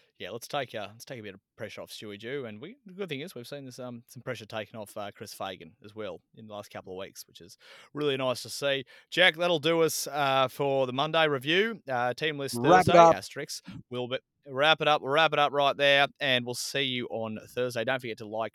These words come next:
Speaker 1: rate, review, subscribe on any of our platforms, 'cause we are just everywhere right now. We're coming for
Speaker 2: We
Speaker 1: you,
Speaker 2: are.
Speaker 1: all you other podcasts. We've already got Queensland on lock. I repeat, Queensland on lock. And now Northern Exposure.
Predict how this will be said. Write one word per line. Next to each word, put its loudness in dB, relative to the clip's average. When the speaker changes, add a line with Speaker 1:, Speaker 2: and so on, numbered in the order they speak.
Speaker 1:
rate, -10
review, -10
subscribe -8
on -10
any -2
of -12
our -8
platforms, -8
'cause -20
we -14
are -14
just -18
everywhere -12
right -10
now. -14
We're -16
coming -10
for -16
Speaker 2:
We -12
Speaker 1:
you, -12
Speaker 2:
are. -20
Speaker 1:
all -4
you -8
other -8
podcasts. -10
We've -6
already 2
got -2
Queensland -4
on -4
lock. -4
I -6
repeat, -10
Queensland -16
on -16
lock. -12
And -12
now 2
Northern -6
Exposure. -6